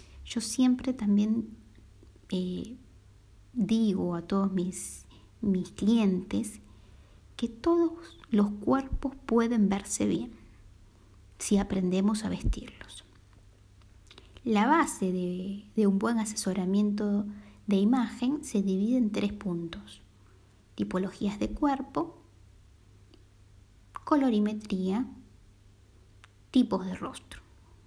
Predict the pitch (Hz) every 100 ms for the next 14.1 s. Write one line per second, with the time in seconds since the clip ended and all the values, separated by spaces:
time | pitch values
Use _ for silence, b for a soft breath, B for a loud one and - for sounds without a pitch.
0 | - - - - - b b b b b
1 | b b 262 294 370 381 427 403 - 254
2 | 254 247 - 339 311 233 214 302 339 339
3 | - 220 226 - 254 220 202 196 190 226
4 | 202 208 - - - - - - 226 226
5 | 240 214 208 208 202 190 180 208 247 202
6 | 180 175 185 196 226 262 - 247 254 330
7 | B B B B B B B B B 214
8 | 208 254 254 277 262 285 294 302 - 208
9 | 220 220 180 - 196 202 233 202 202 -
10 | 196 - - 156 73 - - - - B
11 | B B B B B B B 330 359 -
12 | 302 302 294 247 269 254 208 - 190 190
13 | 202 294 262 208 202 202 185 - 202 202